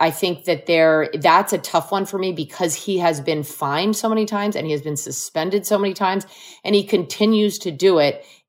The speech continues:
And he's one of the more skilled guys out there. So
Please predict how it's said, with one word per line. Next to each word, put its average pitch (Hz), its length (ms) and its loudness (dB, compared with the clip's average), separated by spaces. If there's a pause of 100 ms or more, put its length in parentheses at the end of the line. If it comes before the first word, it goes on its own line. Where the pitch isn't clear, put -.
And 269 360 4
he's 208 180 -2
one 208 140 4
of - 20 2
the 196 60 0
more 180 180 2
skilled 170 300 0
guys 151 240 4
out 147 180 2
there. 131 140 -2
So 180 240 2